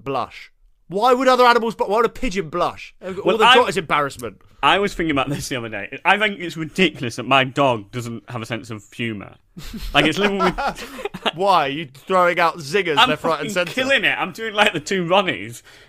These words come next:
Speaker 2: And it's like, "What are you doing?" It's like, "You're living with two professional comedians, dog.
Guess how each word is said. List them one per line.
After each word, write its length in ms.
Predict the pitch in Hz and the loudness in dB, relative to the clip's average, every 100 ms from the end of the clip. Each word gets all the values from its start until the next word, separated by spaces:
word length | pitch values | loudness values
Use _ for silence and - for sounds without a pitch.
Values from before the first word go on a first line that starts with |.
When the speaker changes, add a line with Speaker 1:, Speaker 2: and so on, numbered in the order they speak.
| - | -4
Speaker 2:
And 120 | 170 | -2
it's 100 | 170 | 0
like, 140 | 156 | -2
"What 200 | 175 185 | 0 -2
are 40 | 165 | -2
you 80 | |
doing?" 180 | 156 202 | -6 -6
It's 100 | 175 | -4
like, 140 | 185 180 | -4 -4
"You're 100 | 185 | -6
living 140 | 220 202 | -6 -8
with 100 | 190 | -8
two 200 | 214 202 | -6 -6
professional 500 | 175 - 185 - 165 | -8 -4 -4 -4 -8
comedians, 540 | 156 190 180 156 120 | -6 -6 -4 -6 -8
dog. 360 | - 92 101 | -10 -10 -12